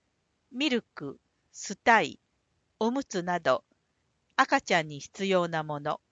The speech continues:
計測希望者はバスタオル。申し込み、電話、ファックス、またはインターネッ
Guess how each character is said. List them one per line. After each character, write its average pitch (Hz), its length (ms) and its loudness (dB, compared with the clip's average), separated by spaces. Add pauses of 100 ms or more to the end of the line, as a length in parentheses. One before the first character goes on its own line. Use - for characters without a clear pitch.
(1400)
計 294 220 4
測 277 320 -2
希 - 180 -2
望 226 220 4
者 147 240 -2
は 131 240 0 (260)
バ 180 160 0
ス - 160 -14
タ 160 220 4
オ 120 60 -2
ル。 - 160 -14 (1400)
申 254 220 4
し - 180 -6
込 226 180 2
み、 214 200 -6 (760)
電 247 360 4
話、 240 240 4 (400)
フ - 80 -12
ァ 285 120 8
ッ - 40 -8 (100)
ク 180 120 -8
ス、 - 340 -10 (240)
ま 202 140 -4
た 247 220 6
は 160 220 6 (200)
イ 233 120 -2
ン 254 60 -8
タ 254 220 6
ー 247 40 4
ネ 247 120 -4
ッ 247 60 -6